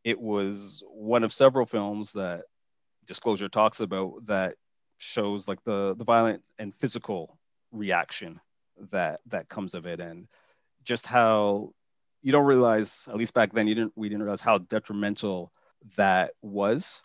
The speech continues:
Obviously, if, if you're growing up and you're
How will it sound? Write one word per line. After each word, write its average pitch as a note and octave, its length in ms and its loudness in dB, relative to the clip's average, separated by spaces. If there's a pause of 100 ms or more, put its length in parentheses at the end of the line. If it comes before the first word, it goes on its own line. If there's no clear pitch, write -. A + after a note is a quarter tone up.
Obviously, G2 880 -4
if, G2 300 -8 (400)
if G2+ 180 -14
you're F#2+ 540 -8 (320)
growing G#2+ 380 2
up G2+ 220 0 (420)
and F#2 540 -10 (240)
you're G2+ 640 -4